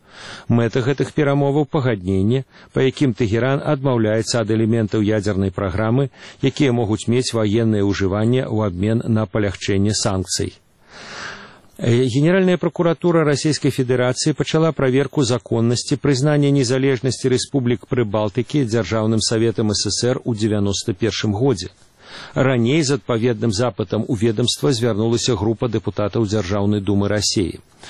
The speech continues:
Пра гэта паведамляе агенцтва «Інтэрфакс». Як заявіла крыніца агенцтва, юрыдычна рашэнне аб прызнанні незалежнасці краінаў Балтыі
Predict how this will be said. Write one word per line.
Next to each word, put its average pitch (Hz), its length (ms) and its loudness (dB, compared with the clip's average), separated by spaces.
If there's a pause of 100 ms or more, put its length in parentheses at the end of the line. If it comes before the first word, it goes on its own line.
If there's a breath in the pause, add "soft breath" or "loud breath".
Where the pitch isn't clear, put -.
(280 loud breath)
Пра 107 320 0
гэта 135 240 -2
паведамляе 107 720 0
агенцтва 104 480 -2
«Інтэрфакс». - 720 -4 (880 loud breath)
Як 131 240 2
заявіла 160 400 4
крыніца 147 560 0
агенцтва, 127 560 0
юрыдычна 135 640 0
рашэнне 127 560 0
аб - 80 -10
прызнанні 117 560 0
незалежнасці 110 800 0
краінаў 107 400 0
Балтыі 107 560 -2